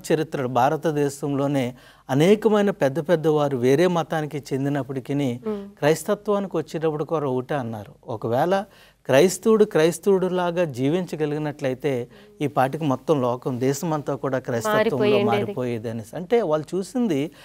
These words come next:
Speaker 1: ఆ ప్రేమను చూశారు, వాళ్ళు
Speaker 2: మ్మ్.
Speaker 1: స్వార్థాన్ని చూడలేదు. So మనం కూడా అలా ఉండాలని ఈ భాగంలోంచి మనం చూడుకోగలుగుతున్నాం.
Speaker 2: చాలా బాగుందండి. ప్రేక్షకులందరూ క్రీస్తు ప్రేమలో అభివృద్ధి చెందేలాగా దీవించండి.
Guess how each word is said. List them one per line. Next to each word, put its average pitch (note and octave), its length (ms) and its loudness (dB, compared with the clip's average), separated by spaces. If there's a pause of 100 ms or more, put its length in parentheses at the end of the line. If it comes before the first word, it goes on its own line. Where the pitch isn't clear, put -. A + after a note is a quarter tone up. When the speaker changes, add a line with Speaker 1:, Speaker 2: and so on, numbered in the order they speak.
(180)
Speaker 1:
ఆ C#3+ 60 2
ప్రేమను F3+ 540 0 (100)
చూశారు, D#3+ 320 -2
వాళ్ళు A2 240 -6
Speaker 2:
మ్మ్. G3+ 240 -6 (120)
Speaker 1:
స్వార్థాన్ని D#3 540 -2 (120)
చూడలేదు. A2+ 340 -4 (800)
So G#3+ 60 2
మనం E3 300 2
కూడా E3 220 4
అలా D3 160 2
ఉండాలని C3 640 0 (340)
ఈ C#3 80 -2
భాగంలోంచి A#2 720 0
మనం A2 300 -8
చూడుకోగలుగుతున్నాం. A2+ 760 -14 (220)
Speaker 2:
చాలా A3 160 0
బాగుందండి. F#3+ 320 -8
ప్రేక్షకులందరూ C4 760 2
క్రీస్తు A#3+ 420 -2
ప్రేమలో A3+ 460 -2
అభివృద్ధి G#3 340 -2
చెందేలాగా F#3+ 520 -4
దీవించండి. F3 640 -10